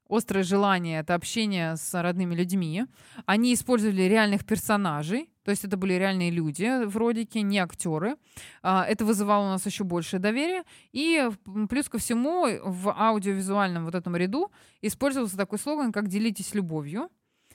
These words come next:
Да, и, м, можно было пошерить, так скажем, свои переживания, эмоции с близкими людьми, но гораздо по более низкой цене. То есть здесь перекрывались вс-, несколько потребностей,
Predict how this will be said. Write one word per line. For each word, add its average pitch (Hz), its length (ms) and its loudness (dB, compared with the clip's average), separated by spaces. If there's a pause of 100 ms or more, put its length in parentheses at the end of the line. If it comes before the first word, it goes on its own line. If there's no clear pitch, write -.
(180)
Да, 226 340 2
и, 226 320 2
м, 180 100 -2 (280)
можно 226 360 2
было 214 480 -2 (1080)
пошерить, 233 460 2
так 196 140 -6
скажем, 208 300 0
свои 202 260 -2
переживания, 180 680 0
эмоции 254 500 -2
с - 180 -8
близкими 190 440 -2
людьми, 208 360 -4
но 233 240 -2
гораздо 208 360 -4
по 175 120 -6 (200)
более 208 260 -2
низкой 202 320 -4
цене. 185 360 -4 (280)
То 220 60 2
есть - 180 -2 (180)
здесь 233 260 2
перекрывались 233 680 2
вс-, - 240 -8
несколько 208 640 0
потребностей, 220 880 -4